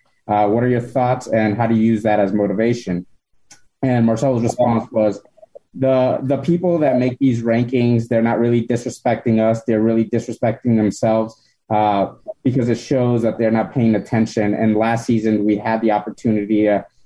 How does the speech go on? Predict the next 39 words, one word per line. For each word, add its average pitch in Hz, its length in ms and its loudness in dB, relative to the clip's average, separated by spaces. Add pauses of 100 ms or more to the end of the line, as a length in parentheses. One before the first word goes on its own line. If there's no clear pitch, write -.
(140)
to 131 140 -2
show 123 280 -2
them 120 280 2
that, 107 380 0 (300)
uh, 104 440 2 (260)
they 113 200 0
had 113 220 -2
to 127 100 -2
swallow 113 320 0
their 110 160 0
words. 120 560 -2 (180)
Uh, 110 180 0
nobody 120 360 0
counted 127 340 -2
us 120 240 -2
in, 151 440 0
and 113 260 0
we 113 100 2
ended 113 160 0
up 107 240 -4
playing 117 200 0
in 110 60 2
the 107 80 0
Western 110 340 -2
Conference 113 440 -4
Finals, 120 560 -2 (380)
uh, 107 300 2
as 110 180 0
a 101 60 -2
team. 123 540 -2 (280)
And 107 220 0
as 104 140 0
players, 123 480 0
we 117 140 2
try 117 200 0
to 110 140 -2
isolate 117 500 0
ourselves 113 500 0
from 107 560 0